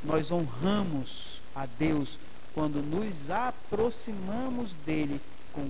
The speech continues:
grandes expectativas e súplicas. O Senhor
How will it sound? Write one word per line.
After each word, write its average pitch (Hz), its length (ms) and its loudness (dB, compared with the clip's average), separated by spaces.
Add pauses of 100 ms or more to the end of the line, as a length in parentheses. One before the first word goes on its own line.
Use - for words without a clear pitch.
(100)
grandes 208 500 -2
expectativas 185 1120 -2
e 160 60 -2
súplicas. - 960 -2 (1600)
O - 40 -4
Senhor 147 300 0